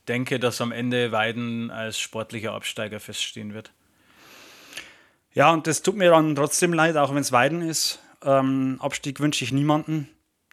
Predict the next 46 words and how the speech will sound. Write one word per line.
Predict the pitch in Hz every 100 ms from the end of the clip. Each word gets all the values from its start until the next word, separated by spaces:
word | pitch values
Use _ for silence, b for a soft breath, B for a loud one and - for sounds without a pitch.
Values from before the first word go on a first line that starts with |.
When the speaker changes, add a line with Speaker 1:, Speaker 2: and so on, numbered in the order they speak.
| _ _ -
Speaker 2:
Äh, | 139 131 123 127 - - 135 - -
vor | - 139
allem | 135
nicht | 143 139
nach | 139 135
so | -
einer | 143 143
Story, | - 139 147 139
wie | 131
sie | 127
Weiden | 123 131 135
in | 127
der | 123
letzten | 127 - 127
Saison | 120 127 131
geschrieben | 131 127 131 135 127
hat | 127 -
und, | 123 110 -
und | 123 -
zum, | 135 123 _
zum | - 135 127
Teil | - 131 170
dann | 151 139
auch | 131 139
in | 139
dieser | 131 143 143
Saison | 143 143 139
noch | 135
fortgeführt | - 143 165 - - 131 127
hat. | 131 135 B B B B B B B
Das | -
ist | -
schon | 139 131 131 131
ein |
Absturz, | - - - 143 135 -
der, | 131 131 127
der | 123 131 131
ist | - 131
heftig | 143 - 143 139
und, | 123 123 - - - 135
ähm, | 120 117 117
das | 113 120
wünscht | 127 -
man | 131 117
einfach | 113 127 -
niemanden, | 120 131 131 131 120